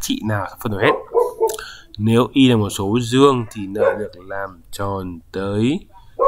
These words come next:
vị trí thứ y, cái bên phải của dấu giá trị, à, của cái dấu thập phân.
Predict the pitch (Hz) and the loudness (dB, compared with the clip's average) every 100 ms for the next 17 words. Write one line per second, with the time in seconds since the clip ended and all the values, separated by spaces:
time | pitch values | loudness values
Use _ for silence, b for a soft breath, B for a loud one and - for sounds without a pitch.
0 | - - 120 - 104 107 104 113 120 131 | 0 -2 -4 -4 -4 -4 0 0 0 2
1 | 135 135 127 113 - 113 127 131 127 - | 4 4 2 -2 -6 -4 -2 -2 -6 -2
2 | 113 104 85 78 - - 101 90 80 85 | 0 2 0 -8 -16 -8 -6 -6 -6 0
3 | 98 104 107 120 110 113 113 - - - | 0 2 -2 -4 -4 -4 -4 -10 -16 -18
4 | - 92 - 104 80 98 107 107 107 110 | -16 -14 -8 -6 -6 -6 -6 -2 0 2
5 | 135 156 - - - - 127 123 | 0 -4 -10 -14 -12 0 2 2